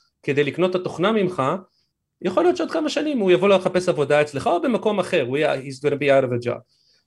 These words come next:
ו-, אז אתה יודע, זה כאילו, כל פעם להזכיר שזה לא, לא להסתכל על אנשים באיזה הערצה כזאת, אה, אה, כי בסוף גם, אה, זקרברג, כמו ש-, <laughs> חבר שלך,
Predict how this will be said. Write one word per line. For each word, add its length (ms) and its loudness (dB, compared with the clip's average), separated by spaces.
ו-, 1000 2
אז 180 -2
אתה 140 2
יודע, 220 6
זה 120 -2
כאילו, 600 0
כל 180 4
פעם 140 2
להזכיר 300 -2
שזה 280 -4
לא, 520 4
לא 100 2
להסתכל 320 -2
על 160 0
אנשים 340 -8
באיזה 280 -2
הערצה 340 -2
כזאת, 420 -6
אה, 600 -4
אה, 220 -6
כי 120 -12
בסוף 420 -4
גם, 220 -2
אה, 220 -2
זקרברג, 560 0
כמו 140 -8
ש-, 120 -6
<laughs> 440 -20
חבר 260 2
שלך, 200 0